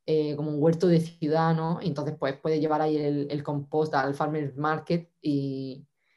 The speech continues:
y luego de ese mismo compost se, se crecen, o sea, se, se crean plantas y tal que luego van a la comunidad que ha contribuido, etcétera. Sé que hay un,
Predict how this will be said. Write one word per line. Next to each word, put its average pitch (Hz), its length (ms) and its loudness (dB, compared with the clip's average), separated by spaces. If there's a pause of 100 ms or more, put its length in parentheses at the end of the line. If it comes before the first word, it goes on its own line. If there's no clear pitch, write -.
(340)
y 180 100 6
luego 180 220 8
de 175 100 8
ese 175 220 -2
mismo 165 280 4
compost 180 680 2
se, 156 800 2 (140)
se - 260 -4
crecen, 156 720 0
o 151 40 -8
sea, 170 160 -4
se, 139 220 -2
se 135 260 -2
crean 147 680 -2
plantas 151 400 0
y 139 40 -2
tal 151 240 0
que 156 120 -2
luego 139 500 -2
van 143 320 -2
a 147 100 -2
la 135 120 -2
comunidad 139 580 -2
que 135 60 -4
ha 135 40 -6
contribuido, 143 480 -2
etcétera. 131 380 -6 (340)
Sé 208 200 2
que 233 60 4
hay 226 140 4
un, 185 480 0